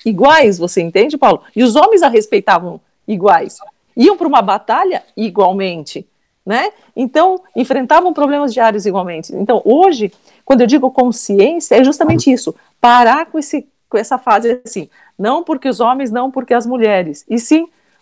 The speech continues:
pô, Paulo, você tá seguro do teu lado masculino, do teu trabalho, mas também em casa, Paulo, você, você tem teu lado feminino que você ajuda a sua esposa, você ajuda as suas filhas, você entende que você também tá no processo de equilíbrio,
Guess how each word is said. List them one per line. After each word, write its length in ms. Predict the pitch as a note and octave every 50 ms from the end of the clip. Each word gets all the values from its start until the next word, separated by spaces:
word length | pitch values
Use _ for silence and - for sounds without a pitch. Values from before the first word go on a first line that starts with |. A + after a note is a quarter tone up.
| _ _
pô, 140 | - E4 D#4+
Paulo, 260 | - C#4 A3+ A3 A#3
você 280 | G3+ B3 A#3+ - D4 C#4+
tá 120 | - C#4+ C#4
seguro 420 | - - A#3+ F#3+ B3 C4+ C4+ C#4
do 100 | G#3+ B3 A#3+
teu 160 | - C4+ B3+
lado 260 | B3 A#3 B3 A3+ B3+
masculino, 600 | B3 A#3+ A#3 - - - A3+ A3 A#3+ C4 C#4 C4 G#3+
do 100 | G3 F#3
teu 140 | - G#3+
trabalho, 580 | G#3+ - G#3+ F#3+ E3+ G#3 A#3 B3 B3+ C4+ C4 A3+
mas 120 | A#3 C4
também 260 | - C#4 A3+ C4+ C4 C#4
em 40 |
casa, 400 | C4 - C#4 B3+ C#4+ D4+ C#4+ B3
Paulo, 240 | - - G3+ G3 F#3+
você, 420 | G3+ A3+ A#3 - - C#4+ A3+ G#3+ - _ _ _ _ _ -
você 200 | A#3 A#3+ - C4
tem 120 | - C4+ C4+
teu 100 | - C4+
lado 160 | B3+ A#3+ G#3+
feminino 420 | - C#4+ C4 B3 B3 B3+ C#4 D4 C#4+
que 60 | - A3
você 220 | A3 B3 B3 -
ajuda 300 | A#3+ A3 G3+ C4 B3 B3+
a 20 | A#3+
sua 160 | B3+ - A#3
esposa, 600 | A3+ - _ - A#3+ C4 C#4 C#4 D4 C#4+ D4 C#4+ D4
você 260 | A3+ A3 B3 - C#4+
ajuda 280 | C4+ A3+ - C#4 A#3 B3+
as 60 | B3
suas 260 | - B3+ A#3 - -
filhas, 400 | - - C#4 D4 C#4 C#4 B3 - _ _ _ _ _ -
você 200 | C4 A#3 - C4+
entende 280 | C#4 - F#4 F#4 F4+
que 80 | - C4
você 240 | B3 C#4+ - D#4+ D4+
também 320 | - C#4+ B3+ A3+ C#4+ F4
tá 100 | - C#4+
no 80 | C4+ B3+
processo 460 | - A#3 A#3+ A#3+ - G#3 A3+ - G#3+
de 60 | G3 G#3+
equilíbrio, 760 | G#3 - G#3+ G3+ G#3+ A3 B3+ D4 F4+ D#4+ G#3+ F#3+ F#3+ F3+ F3